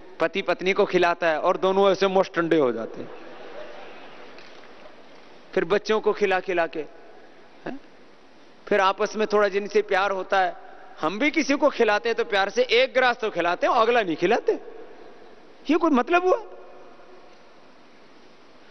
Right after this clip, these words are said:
मुझसे प्यार करने वाले तो लाखों करोड़ों भाई बहन हैं और आप में से भी जितने बैठे हैं, हजारों के घर में तो मैंने भोजन किया है,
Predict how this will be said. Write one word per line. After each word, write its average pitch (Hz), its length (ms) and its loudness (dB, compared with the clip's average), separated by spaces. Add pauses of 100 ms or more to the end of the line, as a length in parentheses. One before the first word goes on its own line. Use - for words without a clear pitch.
(320)
मुझसे 226 360 4
प्यार 262 320 2
करने 262 280 -4
वाले 247 260 2
तो 311 160 4
लाखों 247 360 2
करोड़ों 240 320 4
भाई 214 200 2
बहन 202 260 0
हैं 254 220 -2 (480)
और 202 120 4
आप 214 260 0
में 240 80 -2
से 262 140 -2
भी 254 120 -2
जितने 240 300 0
बैठे 226 300 2
हैं, 254 60 2
हजारों 220 400 0
के 240 140 2
घर 190 160 0
में 214 140 0
तो 240 100 0
मैंने 233 180 2
भोजन 196 300 2
किया 165 260 2
है, - 340 -8